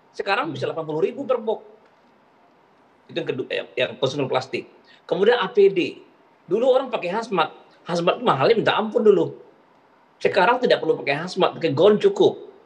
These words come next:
Asal pakai mas-, masker, face shield, dan sebagainya. Dulu pakai hazmat semua. Dan itu cost-nya akan jadi besar. Kemudian ditambah lagi masalah gaji.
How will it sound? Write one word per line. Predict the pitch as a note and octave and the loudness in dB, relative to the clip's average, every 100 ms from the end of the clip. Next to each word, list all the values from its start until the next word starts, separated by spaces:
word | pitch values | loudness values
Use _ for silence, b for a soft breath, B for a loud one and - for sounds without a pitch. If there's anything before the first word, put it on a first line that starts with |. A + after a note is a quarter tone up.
| _ _ _ _ - | _ _ _ _ -4
Asal | C3+ - | -2 0
pakai | C#3 - C3+ B2+ | 0 2 2 2
mas-, | A#2+ A#2 - - | 0 -4 -8 -12
masker, | - - F3+ B3+ - | -4 2 2 2 0
face | B2+ - | -2 2
shield, | F#3 | 2
dan | F3 C#3 | 2 -2
sebagainya. | B2+ A2+ G#2+ F#2+ | -4 -4 -6 -8
Dulu | G#3 D#4 | -4 0
pakai | E4+ - D#3 | 2 2 0
hazmat | - F#3+ | 0 0
semua. | - B2+ F#2 - - _ _ _ _ _ _ - | 0 -4 -6 -10 -20 _ _ _ _ _ _ -4
Dan | A#2+ | 2
itu | C#3+ A#3+ - - | 4 4 2 0
cost-nya | C#3 - G3+ | 0 0 -2
akan | D3 | -2
jadi | A#2 G#2+ | -2 -2
besar. | G#2 - F2+ - - _ _ _ _ b - | -4 -4 -4 -6 -14 _ _ _ _ b -6
Kemudian | D#3+ E3+ A3 | 0 4 4
ditambah | G3+ D3+ | 4 2
lagi | C#3+ D3 F#3 | 0 0 -2
masalah | D3+ B2+ A#2+ | -4 -6 -2
gaji. | A#2+ A#2 A2+ A2 | -2 -2 -6 -12